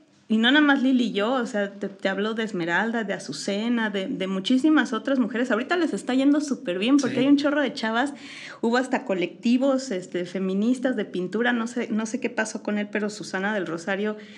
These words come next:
Speaker 1: es una de las que, de las que queda y que a mí me encanta su trabajo. Pero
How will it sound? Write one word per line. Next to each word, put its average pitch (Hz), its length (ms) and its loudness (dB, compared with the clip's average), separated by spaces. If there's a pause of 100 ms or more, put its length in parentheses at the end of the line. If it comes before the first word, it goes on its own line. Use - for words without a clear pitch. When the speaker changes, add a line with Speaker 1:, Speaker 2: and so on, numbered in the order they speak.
(240)
Speaker 1:
es 190 180 -4
una 220 200 0
de 208 60 2
las 170 300 0
que, 175 560 -2
de 185 120 -2
las 180 160 0
que 180 120 -2
queda 208 180 0
y 208 80 -6
que 196 80 -6
a - 20 -6
mí 196 100 -2
me 220 100 0
encanta 214 680 2
su 190 140 -8
trabajo. 170 500 -6 (560)
Pero 196 760 2